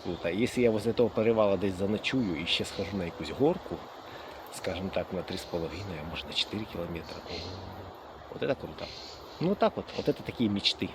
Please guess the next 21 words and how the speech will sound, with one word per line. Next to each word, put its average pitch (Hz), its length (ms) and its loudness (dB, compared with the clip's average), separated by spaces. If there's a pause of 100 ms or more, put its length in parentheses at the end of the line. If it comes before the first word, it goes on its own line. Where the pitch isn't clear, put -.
(120)
А 127 60 -8
там 117 160 0
побачимо, 107 440 2
що - 100 2
вийде 87 220 0
з - 60 -4
того. - 180 -2 (360)
<laughs> - 200 2 (1000)
Покедова. 95 540 4 (540)
На 92 60 -2
цьому 95 220 2
закінчимо 90 400 2
сьогоднішнє. - 480 -4 (440)
Давно 107 240 4
догораючий 98 640 8
огонь. 90 260 2 (440)
Я 113 100 8
поки 113 280 6
буду 107 260 8
його 104 180 12
кадить, 165 500 8